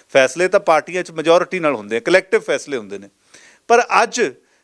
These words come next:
ਮੈਂ ਜੋ ਕਹਿ ਕੇ ਉਹ ਜਿਹੜੇ ਇਨਸਾਨ ਪੋਲੀਟੀਕਲੀ ਇਰੈਲੇਵੈਂਟ ਹੋ ਚੁੱਕੇ ਨੇ, ਜਿਨ੍ਹਾਂ ਦੀ ਆਪ ਇਲੈਕਸ਼ਨ ਹੁਣੀ ਤਾਜ਼ੀ ਹਾਰ ਕੇ ਹਟੇ ਨੇ, ਨਾ ਉਹਨਾਂ ਨੂੰ ਪਾਰਟੀ ਦੇ ਮਾਸਿਸ 'ਚ ਕੋਈ ਸਪੋਰਟ ਹੈ, ਨਾ ਪੰਥਕ ਹਲਕਿਆਂ 'ਚ ਕੋਈ ਸਪੋਰਟ ਹੈ, ਸੋ ਉਹਨਾਂ ਦੇ ਮੁਤਾਬਕ ਤਾਂ ਫੈਸਲੇ ਹੋਣੇ ਵੀ ਨਹੀਂ।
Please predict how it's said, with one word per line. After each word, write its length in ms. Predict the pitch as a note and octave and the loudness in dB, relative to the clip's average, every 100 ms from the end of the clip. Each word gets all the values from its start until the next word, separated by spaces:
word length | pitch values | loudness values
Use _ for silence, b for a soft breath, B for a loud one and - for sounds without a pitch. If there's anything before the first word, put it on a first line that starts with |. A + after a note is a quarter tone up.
| - | -8
ਮੈਂ 120 | F#3+ | -4
ਜੋ 200 | G3+ C4+ | 0 2
ਕਹਿ 220 | C#4 C4 C4+ | 4 2 0
ਕੇ 140 | D4+ | -2
ਉਹ 180 | D4+ D4+ | -2 -2
ਜਿਹੜੇ 360 | A#3+ C#4 D4+ | -4 -2 -2
ਇਨਸਾਨ 600 | C4 G#3+ - F#3+ F#3 A#3+ | -2 -4 0 2 2 0
ਪੋਲੀਟੀਕਲੀ 540 | A#3 A3 A#3 B3+ B3 A#3 | -6 -8 -6 -2 -2 0
ਇਰੈਲੇਵੈਂਟ 540 | F#3+ G3+ F3+ E3+ D#3 | 0 0 0 -4 -6
ਹੋ 100 | C#3+ | -8
ਚੁੱਕੇ 320 | - B2+ D3 | -8 -6 -4
ਨੇ, 100 | D#3 | -4
ਜਿਨ੍ਹਾਂ 260 | D#3+ F#3+ G#3+ | -2 0 0
ਦੀ 220 | A3 A3+ F3 | 0 -4 0
ਆਪ 440 | E3 F3+ G3 G3+ | 2 2 0 -2
ਇਲੈਕਸ਼ਨ 540 | F3 E3 D#3 - F#3 | -6 -4 -4 -4 -8
ਹੁਣੀ 240 | D#3+ F3 F#3+ | -6 -8 -4
ਤਾਜ਼ੀ 400 | - C#3 D3+ C3+ | 0 0 0 -4
ਹਾਰ 180 | A#2 - | -4 -4
ਕੇ 200 | D3 A#2 | -4 -2
ਹਟੇ 180 | A#2+ | -4
ਨੇ, 180 | A#2 A2+ - B B D3+ | -6 -8 -12 B B 0
ਨਾ 120 | G3 | 2
ਉਹਨਾਂ 200 | A#3 B3 | 2 0
ਨੂੰ 100 | B3+ | -2
ਪਾਰਟੀ 360 | A#3 F#3 F3+ | 0 0 0
ਦੇ 120 | G#3 G3+ | -2 0
ਮਾਸਿਸ 420 | D3+ C3+ F#3+ - | 0 -2 -4 -12
'ਚ 80 | - | -4
ਕੋਈ 180 | F#3 | -4
ਸਪੋਰਟ 440 | F3+ E3 E3 D#3+ E3+ | -2 -6 -6 -2 0
ਹੈ, 160 | E3 B B F3 | 0 B B 0
ਨਾ 140 | A3 | 2
ਪੰਥਕ 440 | A3+ A3 G#3 A3+ | 2 -4 -2 -2
ਹਲਕਿਆਂ 280 | E3+ E3 F#3+ | -4 -2 -4
'ਚ 60 | F3+ | -4
ਕੋਈ 180 | F#3 E3+ | -4 -6
ਸਪੋਰਟ 380 | E3 D3 D3 | -6 -6 0
ਹੈ, 60 | B3 | 2
ਸੋ 120 | D4+ | 2
ਉਹਨਾਂ 200 | D#4 E4 | 2 2
ਦੇ 100 | D#4+ | 0
ਮੁਤਾਬਕ 380 | D#4 C4 A#3+ A#3+ | -2 0 0 0
ਤਾਂ 140 | C4 A#3 | -2 -2
ਫੈਸਲੇ 300 | A#3 B3 B3 | -2 -4 -6
ਹੋਣੇ 240 | G#3+ A3+ | -2 -2
ਵੀ 120 | G#3+ | -4
ਨਹੀਂ। 120 | F#3+ | -6